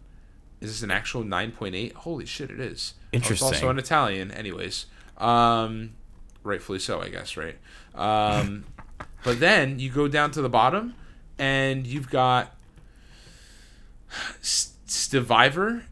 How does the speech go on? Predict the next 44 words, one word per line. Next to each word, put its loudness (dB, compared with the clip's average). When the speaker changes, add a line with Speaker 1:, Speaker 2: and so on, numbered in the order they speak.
Speaker 1:
gave 0
it 0
a 0
thirty-five, 0
V -4
G -6
C -4
gave -4
it -4
a -4
sixty, -6
uh, -8
Australian -2
Gamers 0
gave -2
it -4
a -4
sixty, -4
uh, -6
Video -2
Games -6
twenty-four -6
seven, 0
sixty, -2
I 2
G -2
N 0
six -6
point -6
eight, -6
Games -6
Radar -2
Plus -2
seventy, -6
Hardcore -2
Gamer -8
seventy. -6
Then -6
there's -8
a -6
whole 0
bunch -2
of -2
seventies, -2